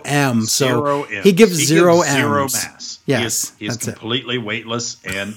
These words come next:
Speaker 2: and aerial.
Speaker 1: <laughs>
Speaker 2: He's nothing.
Speaker 1: I think that's it.
Speaker 2: Zero mass.
Speaker 1: You're probably right. He floats or
Speaker 2: Whereas
Speaker 1: doesn't.
Speaker 2: I'm
Speaker 1: He
Speaker 2: zero
Speaker 1: doesn't.
Speaker 2: energy.
Speaker 1: That's, wow.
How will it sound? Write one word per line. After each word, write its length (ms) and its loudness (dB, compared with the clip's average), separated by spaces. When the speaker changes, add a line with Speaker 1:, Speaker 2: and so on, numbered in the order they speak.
Speaker 2:
and 220 -2
aerial. 320 0
Speaker 1:
<laughs> 40 -18
Speaker 2:
He's 220 -10
nothing. 300 -6
Speaker 1:
I 40 -4
think 180 0
that's 160 -4
it. 40 -4
Speaker 2:
Zero 360 -4
mass. 300 -14
Speaker 1:
You're 260 -4
probably 240 4
right. 160 -4
He 140 -4
floats 480 -4
or 200 -4
Speaker 2:
Whereas 140 -6
Speaker 1:
doesn't. 180 -2
Speaker 2:
I'm 120 -4
Speaker 1:
He 120 -4
Speaker 2:
zero 220 -2
Speaker 1:
doesn't. 160 0
Speaker 2:
energy. 340 -6
Speaker 1:
That's, 320 -14
wow. 440 -4